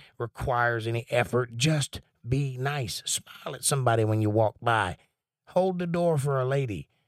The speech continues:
Buy a bum a beer, you know. Do something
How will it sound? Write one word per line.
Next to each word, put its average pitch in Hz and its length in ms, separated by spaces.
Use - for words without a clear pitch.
Buy 156 200
a 175 100
bum 165 320
a 135 200
beer, 139 460
you 120 140
know. 113 240
Do 185 180
something 170 600